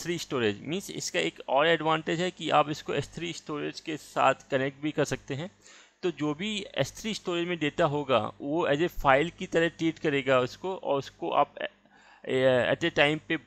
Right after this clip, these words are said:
हाई थ्रूपुट के साथ उसको आप रीड, राइट या मैनिपुलेट कर सकते हैं, एक्सेस कर सकते हैं उसको, उसमें क्वेरी चला सकते हैं, अपने हिसाब से डेटा को, को मॉडिफाई कर सकते हैं।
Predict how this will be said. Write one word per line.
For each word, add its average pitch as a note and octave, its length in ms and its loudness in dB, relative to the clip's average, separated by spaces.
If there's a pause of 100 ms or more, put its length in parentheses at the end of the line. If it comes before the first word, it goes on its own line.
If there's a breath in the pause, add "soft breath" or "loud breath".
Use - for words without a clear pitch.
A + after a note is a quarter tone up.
हाई C#3+ 520 2
थ्रूपुट D#3+ 480 -6
के D#3 140 -2
साथ C#3 240 4
उसको C#3 300 -6
आप C3+ 200 4
रीड, B2 360 -4
राइट B2+ 300 4
या C3 460 4 (280 loud breath)
मैनिपुलेट D3 520 0
कर D#3 120 4
सकते D3 340 -2
हैं, C#3 320 0
एक्सेस - 380 -2
कर D3+ 120 2
सकते C#3+ 380 -2
हैं C#3 240 0
उसको, C3+ 420 -4
उसमें C#3+ 300 -6
क्वेरी D3 280 0
चला D3 240 2
सकते C#3 340 -2
हैं, C3+ 200 0
अपने C3 240 -4
हिसाब B2+ 300 0
से C3 300 -6 (320 loud breath)
डेटा C3+ 360 2
को, C#3 520 -4 (240)
को C3 460 -4
मॉडिफाई D#3 460 -2
कर E3 120 0
सकते C#3 280 -6
हैं। F3 240 -10